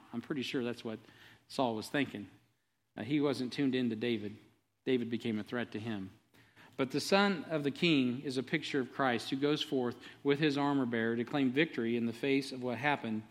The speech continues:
or what appeared to be certain defeat. In First Samuel chapter three and verse twenty-two,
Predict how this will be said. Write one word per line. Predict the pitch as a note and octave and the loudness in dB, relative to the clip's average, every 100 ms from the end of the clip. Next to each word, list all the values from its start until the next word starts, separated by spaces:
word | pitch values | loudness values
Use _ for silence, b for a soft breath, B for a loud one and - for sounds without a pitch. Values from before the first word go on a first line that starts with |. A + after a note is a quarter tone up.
| b b b b - | b b b b -4
or | C3 C3 C3+ | -2 0 0
what | C#3+ | 2
appeared | B2 - F3+ C#3 | 0 4 4 4
to | B2+ | 2
be | A#2+ | 0
certain | A#2+ D3+ D3+ D3 | 0 -2 0 -2
defeat. | B2 - B2+ G#2 - - _ _ _ B B | -4 -2 -2 -2 -8 -20 _ _ _ B B
In | C3 | -8
First | A#2+ F3 F3+ | 0 2 4
Samuel | F3 C#3 C3+ | 4 4 4
chapter | C3 D3 C#3+ C3 | 2 0 0 -4
three | - C#3+ | -2 0
and | |
verse | C3+ C3+ | 2 0
twenty-two, | - C3+ A#2 - B2+ B2 C#3 | -2 -2 -2 0 0 0 -4